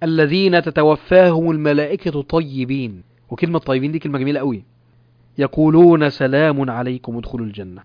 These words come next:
طيب الأولين اللي هم الظالمين ربنا قال لهم إيه؟ وقيل، اتقال لهم إيه؟ "فادخلوا أبواب جهنم خالدين فيها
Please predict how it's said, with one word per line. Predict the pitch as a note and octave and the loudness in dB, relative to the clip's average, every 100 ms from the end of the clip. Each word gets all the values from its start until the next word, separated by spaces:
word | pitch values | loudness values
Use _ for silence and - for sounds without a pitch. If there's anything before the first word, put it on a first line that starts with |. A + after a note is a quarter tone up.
| - | 0
طيب | D3+ C3+ | 2 2
الأولين | C#3 D#3 D#3+ D#3 E3+ G#3 F3 D3 | 0 4 4 4 2 2 0 -6
اللي | C3+ | -4
هم | D#3 F3 | 0 2
الظالمين | D#3 C#3 D3+ E3 F3+ C3+ | 0 0 0 2 0 0
ربنا | B2+ C#3 F3 | -4 -2 0
قال | E3 | 0
لهم | E3 | 0
إيه؟ | E3+ D#3 _ _ _ _ _ - | 0 -2 _ _ _ _ _ -2
وقيل، | C#3 - G3 F#3+ E3+ B2 - _ _ _ - | 0 2 4 6 4 2 -4 _ _ _ -14
اتقال | C#3+ D3+ | -8 0
لهم | F3+ F3+ | 0 2
إيه؟ | F3+ - _ - | 0 -2 _ -2
"فادخلوا | E3+ - - A3+ F#3 A#2 _ _ _ - | -2 2 6 8 8 6 _ _ _ -4
أبواب | D#3+ D3+ E3 G3 F3+ E3+ | -2 2 6 8 8 6
جهنم | D#3+ D#3 F#3 F3+ E3+ E3 | 2 0 0 0 2 2
خالدين | - F#3 E3+ E3 F3+ E3 | 4 6 6 2 -2 -2
فيها | D#3 F3+ D#3 B2 | -2 -2 -2 -4